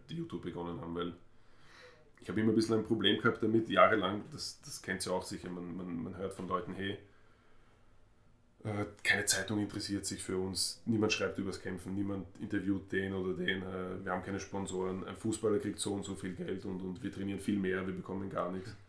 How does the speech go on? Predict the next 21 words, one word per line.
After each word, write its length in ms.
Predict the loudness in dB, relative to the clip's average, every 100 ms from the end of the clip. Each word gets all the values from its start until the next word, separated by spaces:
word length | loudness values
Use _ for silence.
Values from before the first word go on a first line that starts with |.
| -20 -20 -18 -12
Und 160 | -12 -10
das 120 | -2
stimmt 260 | 8 8 10
alles, 320 | 10 10 6
aber 320 | 4 4 2 -2 -8 -20 -20
es 80 | -20
bringt 260 | 0 2 6
halt 160 | 6
niemandem 340 | 6 4 2 0
was, 200 | 0 -2
wenn 100 | -4
du 80 | -6
so, 380 | -4 -2 -4 -8 -12 -12
dich 120 | -10
so 100 | -6
in 80 | -6
diese 180 | -4 -2
Opferrolle 460 | -2 -4 -4 -6
haust 260 | -8 -10 -10
und, 200 | -10 -10
und, 180 | -10